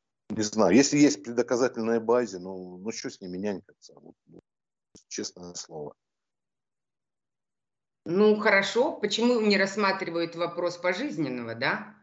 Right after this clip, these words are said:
Speaker 2: В этом плане, как бы, м,
Speaker 1: Нет, в Штатах-то по-разному рассматривают. В одном штате можно, в другой перешёл, там тебе, пожалуйста, поблажка.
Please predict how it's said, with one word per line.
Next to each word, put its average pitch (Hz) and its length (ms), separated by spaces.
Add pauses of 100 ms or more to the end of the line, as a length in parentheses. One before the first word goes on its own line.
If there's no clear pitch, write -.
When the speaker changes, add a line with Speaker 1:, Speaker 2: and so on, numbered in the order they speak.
(720)
Speaker 2:
В 143 100
этом 165 280
плане, 220 480
как 190 300
бы, 185 120
м, 175 640 (260)
Speaker 1:
Нет, 165 140 (300)
в 180 180
Штатах-то - 480
по-разному 160 540
рассматривают. 113 500
В - 40
одном 147 200
штате 147 280
можно, 160 320
в 104 60
другой 135 300
перешёл, 139 460
там 135 220
тебе, 107 260
пожалуйста, 92 520
поблажка. 82 560